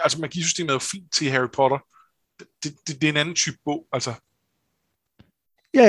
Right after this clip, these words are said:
Speaker 2: ja, men, men, men i det hele taget, at, altså, det, der er bare, der er bare meget mere her, som, som også sådan, øh, altså, kan, kan bruges til noget i historien.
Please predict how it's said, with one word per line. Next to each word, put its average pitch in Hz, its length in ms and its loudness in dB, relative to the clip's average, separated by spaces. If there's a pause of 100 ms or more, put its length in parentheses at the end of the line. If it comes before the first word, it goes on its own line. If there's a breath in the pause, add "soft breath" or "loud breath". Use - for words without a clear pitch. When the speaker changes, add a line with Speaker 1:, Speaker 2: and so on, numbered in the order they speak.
Speaker 2:
ja, 156 60 10
men, 175 260 4
men, 165 240 0
men 165 140 2
i 165 40 8
det 156 80 6
hele 175 160 6
taget, 160 240 8
at, - 200 2 (140)
altså, 139 200 -2
det, - 240 -8 (240)
der 151 60 8
er 120 40 4
bare, 147 240 4 (240)
der 156 60 4
er 139 40 4
bare 151 140 4
meget 139 240 6
mere 143 200 4 (360)
her, - 340 4
som, 135 360 -4
som 147 180 2
også 156 260 4
sådan, 131 300 -2 (560 loud breath)
øh, 135 520 0 (440)
altså, 147 260 -2 (140)
kan, - 140 -2 (120)
kan 165 180 6
bruges 180 400 6
til 160 140 0
noget 151 220 4
i 160 80 0
historien. - 760 -2